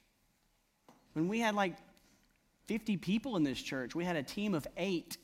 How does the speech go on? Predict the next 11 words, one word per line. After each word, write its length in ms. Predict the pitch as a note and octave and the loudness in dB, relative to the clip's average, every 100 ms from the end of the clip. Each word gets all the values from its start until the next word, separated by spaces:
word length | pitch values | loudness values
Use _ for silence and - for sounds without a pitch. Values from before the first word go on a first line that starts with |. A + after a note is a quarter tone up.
| - _ _ - | -18 _ _ -10
called 400 | - E3+ G#3 F#3+ | 0 2 4 4
up 320 | F3+ - - - - - | 4 2 -6 -20 -18 -8
and 100 | A2 | 0
moved 240 | D3 F#3+ | 2 4
to 60 | G3 | 4
New 120 | F#3 | 2
Orleans 540 | F3+ D3+ G#2+ F2+ - - - | 2 0 -2 -8 -12 -16 -14
to 80 | - | -2
start 220 | D3+ D3 | 2 2
a 20 | |
church. 500 | B2+ C#3+ A#2 - - | 0 -2 -2 -6 -14